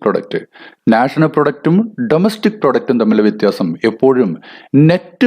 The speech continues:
factor income from abroad. വിദേശത്തു നിന്നുള്ള അറ്റ ഘടക വരുമാനമായിരിക്കും, അഥവാ net factor income from abroad, അറ്റ വിദേശ വരുമാനമായിരിക്കും നാഷണൽ പ്രൊഡക്റ്റും ഡൊമസ്റ്റിക് പ്രൊഡക്റ്റും തമ്മിലുള്ള വ്യത്യാസം.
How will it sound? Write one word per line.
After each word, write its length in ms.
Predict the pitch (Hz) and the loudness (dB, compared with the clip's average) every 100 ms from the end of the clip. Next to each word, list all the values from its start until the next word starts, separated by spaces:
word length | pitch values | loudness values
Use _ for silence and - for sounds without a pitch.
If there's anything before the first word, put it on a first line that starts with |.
| - | 0
factor 400 | 151 135 131 143 120 | 0 -2 0 0 2
income 320 | 104 107 107 104 - | 2 0 -2 -4 -4
from 160 | 127 131 139 - 123 | -2 0 -4 -6 -4
abroad. 580 | 110 - 123 107 92 85 - - - - - _ 143 | -4 -6 0 2 2 0 -6 -14 -20 -20 -20 _ 0
വിദേശത്തു 540 | 170 202 214 208 196 | 2 2 2 0 -2
നിന്നുള്ള 280 | 175 135 120 127 175 - _ _ - 135 | 0 2 2 0 -2 -10 _ _ -6 -6
അറ്റ 280 | - _ 202 233 - - - - | -6 _ -2 -2 -6 -14 -6 0
ഘടക 340 | 143 160 175 202 | 0 0 0 2
വരുമാനമായിരിക്കും, 800 | 151 135 120 113 104 95 - 82 | 2 0 0 0 0 -2 -4 -6
അഥവാ 180 | 110 135 | -2 0
net 320 | 139 135 - 208 170 | 0 -2 0 -2 0
factor 300 | 151 - 143 139 | -2 0 0 2
income 280 | 123 165 202 - - | 2 0 -4 -10 -4
from 180 | 151 143 110 | -4 -2 -6
abroad, 340 | 101 220 92 82 - 127 | -2 0 0 -2 -8 -8
അറ്റ 180 | - 185 233 143 | -2 -2 0 -2
വിദേശ 340 | 135 185 214 202 | 2 2 4 0
വരുമാനമായിരിക്കും 840 | 160 147 143 135 123 110 104 117 151 - - _ _ _ 92 | 0 -2 0 0 0 0 0 -2 -2 -6 -18 _ _ _ 0
നാഷണൽ 420 | 95 117 - 143 127 | 2 0 0 -2 -2
പ്രൊഡക്റ്റും 480 | 127 113 107 110 104 - - 107 | -2 -4 0 0 0 -4 -4 0
ഡൊമസ്റ്റിക് 420 | 107 117 - - | 0 0 -4 -2
പ്രൊഡക്റ്റും 360 | 107 101 113 98 | -2 0 -2 0
തമ്മിലുള്ള 260 | 98 98 92 | 0 0 -2
വ്യത്യാസം. 420 | - 87 - 82 | -2 -4 -4 -10